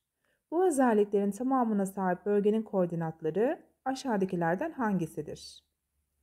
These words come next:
Birlikte bu bölgeyi bulmaya çalışalım. Bu bölgeye güneş ışınları hiçbir zaman dik açıyla ulaşmaz.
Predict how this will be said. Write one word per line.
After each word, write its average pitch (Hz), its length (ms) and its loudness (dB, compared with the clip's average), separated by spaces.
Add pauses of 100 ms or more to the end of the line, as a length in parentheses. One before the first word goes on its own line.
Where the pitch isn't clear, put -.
(400)
Birlikte 262 420 0
bu 277 120 0
bölgeyi 220 360 4
bulmaya 220 360 2
çalışalım. 165 600 -4 (880)
Bu 392 160 4
bölgeye 220 420 6
güneş 262 320 -2
ışınları 208 400 -2
hiçbir 269 260 -6
zaman 208 360 0
dik 277 160 -4
açıyla 196 320 0
ulaşmaz. 196 760 -2